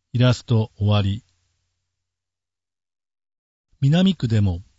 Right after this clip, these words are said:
大河津分水、通水百周年イベント。白根大凧合戦初日の六月二日、白根凧合戦協会の協力により、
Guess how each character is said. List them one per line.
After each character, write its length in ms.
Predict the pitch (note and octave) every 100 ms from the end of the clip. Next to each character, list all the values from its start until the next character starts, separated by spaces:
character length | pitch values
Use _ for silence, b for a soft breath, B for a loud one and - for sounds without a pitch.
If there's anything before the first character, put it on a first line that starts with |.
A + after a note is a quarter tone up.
| _ _ _ -
大 220 | D#3 F3
河 220 | E3+ E3+
津 160 | D#3 D#3
分 220 | D#3 C3
水、 360 | - G2+ F#2 _ _ _
通 260 | - C#3+ D3+
水 280 | - C3 B2+
百 300 | A2 G#2+ -
周 260 | F3 E3
年 220 | D#3 D3 -
イ 100 | C3
ベ 120 | G#2+
ン 80 | F#2
ト。 260 | - E2 - _ _ _ _ _ _ _ _ _ _ _ _ _ _ _
白 360 | - - F#3 E3+
根 240 | A#2+ G#2 - _
大 220 | C#3 D#3+
凧 280 | - D#3+ E3+
合 160 | D3 D3+
戦 340 | - A#2 G#2
初 140 | F#2 A#2
日 300 | C3 - B2+
の 120 | A#2
六 260 | A2+ -
月 280 | C3 A#2+ C3+
二 220 | A2 -
日、 320 | - G#2 G2+ - _ _ _ _ _
白 280 | - F3 D#3
根 240 | A#2 G#2+ - -
凧 260 | A#2 F#3
合 140 | E3 E3+
戦 340 | - E3 D#3+
協 240 | - D#3+ D3+
会 220 | A#2+ G#2+
の 140 | G2
協 260 | - C3 D3
力 240 | C#3+ C3
に 100 | B2
よ 140 | A2+ G#2
り、 260 | G2 A2